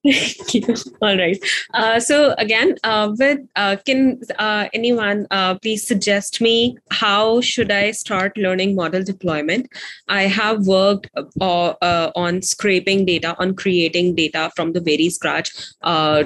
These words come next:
uh, creating data from real-time data sets. I mean, uh, collecting data, primary data research and secondary data research. Then now I'm working on data analysis.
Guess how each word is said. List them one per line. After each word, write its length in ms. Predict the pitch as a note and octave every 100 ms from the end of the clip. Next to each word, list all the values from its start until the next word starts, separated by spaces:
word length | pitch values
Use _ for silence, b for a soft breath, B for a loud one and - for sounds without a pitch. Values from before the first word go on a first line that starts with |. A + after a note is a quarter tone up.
| -
uh, 260 | E3 D3+ C#3+ - - -
creating 400 | - F3 D#3+ E3
data 420 | E3 D3+ D#3 D#3 - -
from 220 | D3 D3+
real-time 560 | E3 D3+ D3 D3 D3 -
data 260 | D3+ D3 D3
sets. 180 | C3+
I 100 | -
mean, 240 | D#3 D#3 D#3
uh, 160 | D#3 C#3+
collecting 480 | G3+ F#3 F3+ F3 E3+
data, 400 | D3+ C#3 C#3+ C#3+
primary 380 | E3+ D#3 D#3 D#3
data 240 | C#3+ C#3+
research 340 | D3 F#4+ C#3+ -
and 160 | -
secondary 460 | - - - D3 C#3+
data 160 | C3+ C#3
research. 300 | C3+ D#3 F3 B B B -
Then 340 | G3 G3+ G3+
now 360 | F#3 D#3+ E3+ G#3
I'm 200 | G3 F#3+
working 420 | E3+ D#3 - E3
on 180 | D#3+ E3
data 240 | D#3 D#3
analysis. 600 | D#3 D3+ C#3 C#3 - F#3+